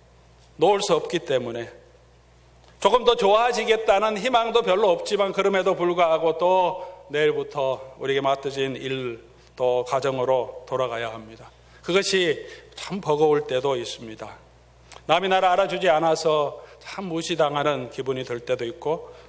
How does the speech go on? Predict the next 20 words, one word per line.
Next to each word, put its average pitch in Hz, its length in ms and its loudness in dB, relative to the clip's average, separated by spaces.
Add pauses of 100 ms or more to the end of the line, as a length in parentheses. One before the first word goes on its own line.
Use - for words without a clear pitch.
또 143 100 -4
말 139 160 2
못하는 156 400 0
상처와 156 460 0
아픔이 160 340 -2
있을 143 240 -8
때도 139 260 0
있습니다. 117 500 -10 (1300)
가나안 226 320 2
자손들이 202 640 2
아낙 185 300 2
자손을 180 400 0
보면서 151 640 -2
"우리는 160 300 -4
메뚜기 214 360 0
같다." 175 640 0
그렇게 160 300 -4
벌벌 143 420 -2
떠는 151 240 -6
것처럼 135 560 -4